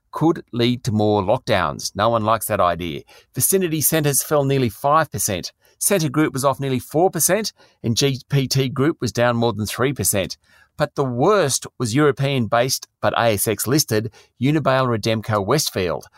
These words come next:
which ended more than six percent lower. Travel stocks also suffered, no surprises there. Sydney Airport and Qantas both dropped more than two percent. Corporate Travel Management and Webjet were down two point four percent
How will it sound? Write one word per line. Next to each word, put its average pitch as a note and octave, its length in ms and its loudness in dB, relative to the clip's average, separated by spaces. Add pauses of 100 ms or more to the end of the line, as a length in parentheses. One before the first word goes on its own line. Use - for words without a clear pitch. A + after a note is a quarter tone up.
(140)
which - 220 -4
ended D#3+ 300 0
more A#2+ 240 2
than C3 140 0
six - 300 0
percent - 360 -2
lower. E2+ 280 2 (520)
Travel G#3 280 0
stocks - 380 -2
also G3 320 2
suffered, F#2 460 -2
no C3 160 0
surprises A2 600 -2
there. G#2+ 320 0 (220)
Sydney D3+ 360 0
Airport D#3 380 2
and B2 160 -2
Qantas D3+ 420 -4
both C3+ 240 0
dropped - 240 -2
more A#2+ 140 -4
than G2+ 120 -4
two F3 220 0
percent. F#3+ 380 0 (380)
Corporate F3 340 -2
Travel C3 260 0
Management D3+ 460 0
and G#2 160 -6
Webjet C3 440 0
were A2+ 80 -6
down G#2+ 240 0
two C#3 200 -2
point A2+ 240 -4
four D#3 260 -2
percent D#3 400 -2